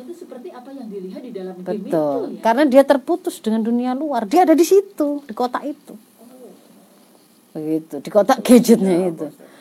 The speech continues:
Speaker 2: Ya, sebenarnya solusinya gadget itu, gadget itu kan sebenarnya alat gitu loh. Alat. Kita yang menentukan. Kalau saya pernah sampaikan si, si pencipta Apple itu siapa?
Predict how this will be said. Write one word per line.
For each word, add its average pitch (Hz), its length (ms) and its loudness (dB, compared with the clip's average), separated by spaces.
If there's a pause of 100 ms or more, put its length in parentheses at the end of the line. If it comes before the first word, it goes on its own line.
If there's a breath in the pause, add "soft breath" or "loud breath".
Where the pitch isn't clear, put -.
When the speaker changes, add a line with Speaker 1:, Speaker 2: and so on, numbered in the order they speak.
(380 loud breath)
Speaker 2:
Ya, 196 160 2 (320 loud breath)
sebenarnya 302 560 8
solusinya 175 880 4 (800 soft breath)
gadget 247 480 6
itu, 180 720 2
gadget 226 320 2
itu 254 160 -2
kan 311 160 0
sebenarnya 240 400 -2
alat 151 400 -4
gitu 131 180 -14
loh. 110 140 -18 (240)
Alat. 170 480 -4 (240)
Kita 254 160 0
yang 285 160 2
menentukan. 180 720 -4 (1700 soft breath)
Kalau 285 400 8
saya 269 160 4
pernah 254 320 2
sampaikan 214 640 0
si, 220 240 0 (760)
si - 200 -4
pencipta 214 480 -2
Apple 208 320 -2
itu 208 80 -8
siapa? 240 160 -4